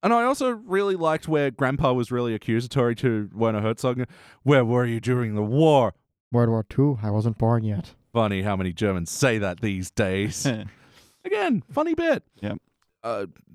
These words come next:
Speaker 1: did we mention that they pulled four tires out of nowhere?
Speaker 2: Yeah.
Speaker 1: Yep,
Speaker 3: Yeah.
Speaker 1: sorry, I thought we did.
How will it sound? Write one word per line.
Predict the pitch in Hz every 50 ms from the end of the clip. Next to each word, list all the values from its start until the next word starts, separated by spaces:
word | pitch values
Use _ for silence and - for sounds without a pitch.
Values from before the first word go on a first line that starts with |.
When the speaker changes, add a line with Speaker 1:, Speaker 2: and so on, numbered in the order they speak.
| _ -
Speaker 1:
did | - 160 156 -
we | - 160 175
mention | 151 147 160 185 196 - 233 220 202
that | 190 185 170 - -
they | 185 180
pulled | 165 - - 165 175 160
four | - - 170 165 165 160 _ _ - -
tires | - 156 139 139 151 156 147
out | 156 147
of | 139 -
nowhere? | 147 143 151 160 160 156 - _ _ _ -
Speaker 2:
Yeah. | 127 131 123 123 113 - - _
Speaker 1:
Yep, | - 123 123 104
Speaker 3:
Yeah. | 101
Speaker 1:
sorry, | 101 123 104 98 95
I | 90
thought | - 110 98 -
we | 80
did. | 80 87 87